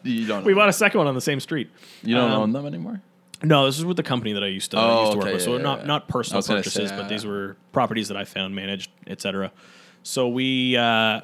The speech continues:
Speaker 2: we bought a fourplex for dirt cheap. It was current. It was fully tenanted. Uh, actually, one,
Speaker 1: Great.
Speaker 2: I think one unit was vacant, but the other three units were fully tenanted.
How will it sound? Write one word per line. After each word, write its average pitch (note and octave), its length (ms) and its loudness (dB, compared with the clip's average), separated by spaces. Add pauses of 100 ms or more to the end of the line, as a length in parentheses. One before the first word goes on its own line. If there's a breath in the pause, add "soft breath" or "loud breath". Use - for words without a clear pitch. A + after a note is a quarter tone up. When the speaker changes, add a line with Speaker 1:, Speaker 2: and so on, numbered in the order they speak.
(120)
Speaker 2:
we A#2 80 -2
bought C3 160 0
a - 20 -4
fourplex C#3 500 0
for A#2+ 240 0
dirt A2 220 -4
cheap. G#2+ 240 -4
It A#2 60 -2
was A#2 160 0
current. - 320 -2
It - 20 -4
was A2+ 120 -6
fully F3 300 0
tenanted. G#2+ 440 -4 (560 soft breath)
Uh, B2+ 160 -2
actually, D#3+ 340 0
one, E3 120 2
Speaker 1:
Great. - 120 0
Speaker 2:
I C#3 40 0
think D#3 140 2
one E3+ 220 2
unit D#3 140 2
was B2 140 -2
vacant, G2 340 -6
but A#2 140 -4
the A2+ 220 -2
other C3+ 200 0
three A#2+ 160 -4
units G2+ 260 -2
were G#2 80 -6
fully G2 240 -4
tenanted. F#2+ 420 -8